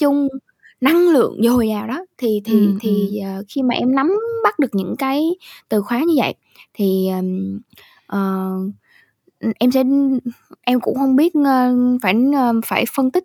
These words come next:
Speaker 1: mọi người như thế nào, nhưng mà khi mà nó đưa vô não á, thì nó sẽ được xử lý
Speaker 2: Ừ.
Speaker 1: theo cái kiểu là, ví dụ như chị nói với em là từ ngữ này, ờ,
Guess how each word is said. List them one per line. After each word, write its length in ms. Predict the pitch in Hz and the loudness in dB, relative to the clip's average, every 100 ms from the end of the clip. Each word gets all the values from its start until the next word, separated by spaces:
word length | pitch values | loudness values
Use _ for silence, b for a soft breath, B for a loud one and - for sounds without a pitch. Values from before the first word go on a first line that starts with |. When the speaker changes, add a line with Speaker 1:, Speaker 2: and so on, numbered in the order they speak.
| - | -2
Speaker 1:
mọi 160 | - | 0
người 160 | 202 202 | 2 2
như 140 | 208 277 | 0 0
thế 60 | |
nào, 200 | 311 220 196 | 0 0 2
nhưng 160 | 233 | 2
mà 140 | 226 190 B B B - | 0 -4 B B B -2
khi 160 | 285 | 2
mà 140 | 254 220 | 4 4
nó 100 | 285 | 4
đưa 160 | 294 269 | 6 6
vô 100 | 285 | 6
não 280 | 233 160 254 | 4 4 2
á, 80 | 349 359 269 | 2 2 2
thì 80 | |
nó 120 | 220 311 | 2 2
sẽ 140 | 269 | 2
được 140 | 240 214 | 4 4
xử 160 | 196 | 4
lý 100 | 226 | 4
Speaker 2:
Ừ. 40 | 269 | 4
Speaker 1:
theo 100 | 294 | 4
cái 140 | 285 302 | 2 2
kiểu 120 | - | 2
là, 200 | 262 196 - _ _ _ - | 2 0 -4 _ _ _ 2
ví 100 | 330 | 4
dụ 80 | 311 | 6
như 160 | 214 240 | 4 2
chị 260 | 196 - - _ 226 | 0 -2 -12 _ 2
nói 220 | 247 330 | 4 6
với 100 | 349 | 4
em 200 | 277 247 | 4 2
là 200 | 220 180 - _ - | 2 -2 -6 _ 2
từ 140 | 202 | 4
ngữ 200 | 196 - | 4 2
này, 320 | 262 254 202 - | 2 2 0 -4
ờ, 180 | 202 196 | -6 -6